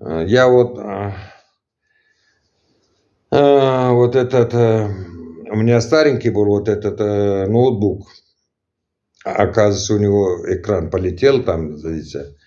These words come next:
Я в одно место прошёл, здесь же. Они говорят: "О, говорят, это, говорят, три-четыре тысячи стоит, это, говорят, это, говорят, потому что ноутбук же, сам же ноутбук, говорят, десять, двенадцать, пятнадцать, тридцать тысяч дарит".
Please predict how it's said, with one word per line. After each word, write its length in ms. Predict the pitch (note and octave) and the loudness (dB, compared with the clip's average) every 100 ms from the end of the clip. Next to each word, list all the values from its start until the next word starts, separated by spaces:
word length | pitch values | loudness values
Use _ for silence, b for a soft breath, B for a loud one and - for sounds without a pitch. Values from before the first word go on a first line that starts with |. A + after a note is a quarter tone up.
| b b b _ | b b b _
Я 260 | - A#2 A2 | 2 4 4
в 80 | A2+ | 2
одно 240 | A2+ A#2+ | 0 0
место 380 | A#2+ A2+ A2+ A2+ | 2 0 0 -4
прошёл, 640 | A2+ G#2+ C#3 B2 F#2 - - _ _ _ _ _ _ _ _ - - | -4 -4 -2 -2 -2 -8 -20 _ _ _ _ _ _ _ _ -12 -4
здесь 420 | F2 G#2 F#2 - | 2 4 4 2
же. 260 | D#2 D2 - _ _ _ G2 | -6 -10 -14 _ _ _ -8
Они 140 | G2 | -2
говорят: 180 | G2+ C3 | 2 4
"О, 440 | G#3 A#3 A#3 A3+ F3+ | 4 2 0 0 0
говорят, 240 | C#3 A#2 | 0 0
это, 180 | A#2+ A#2+ | -2 -4
говорят, 400 | A2+ B2 A2+ - | 0 2 2 2
три-четыре 600 | D3+ F3+ - B2 D3+ C#3+ | 0 0 0 -2 0 0
тысячи 360 | C#3+ C#3 - | -4 -6 -6
стоит, 460 | G#2 - G#2+ F#2+ F2 | -8 -2 0 0 -2
это, 260 | F#2 F2+ F2 | -4 -4 -4
говорят, 300 | E2 E2+ F#2+ | -4 -4 -4
это, 220 | G2+ A#2 | -2 -2
говорят, 300 | G#2+ B2 B2 | 2 0 0
потому 380 | A2+ G#2 G2+ A2 | -2 0 0 0
что 160 | A2 | 0
ноутбук 540 | A#2 A#2 A#2+ A#2+ B2+ F#2 | 0 2 2 0 -4 -2
же, 120 | E2+ | -4
сам 320 | E2 G#2 G2+ | -2 -2 -2
же 140 | E2 | -4
ноутбук, 480 | F#2+ F#2+ E2+ G2 - | -6 -6 -4 -6 -4
говорят, 220 | D#2+ D#2+ | -4 -4
десять, 360 | F2+ A#2+ - F2+ | 0 0 0 -6
двенадцать, 540 | F2 F#2+ G2 F#2+ F2 | -6 -4 -4 -4 -10
пятнадцать, 460 | F2 F2 G#2 F#2+ F#2 | -16 -8 -4 -4 -2
тридцать 420 | A2+ B2 A#2+ G2+ | 0 0 -4 -6
тысяч 220 | F#2+ E2+ | -8 -6
дарит". 360 | F2 E2+ E2 D#2+ | -4 -6 -6 -12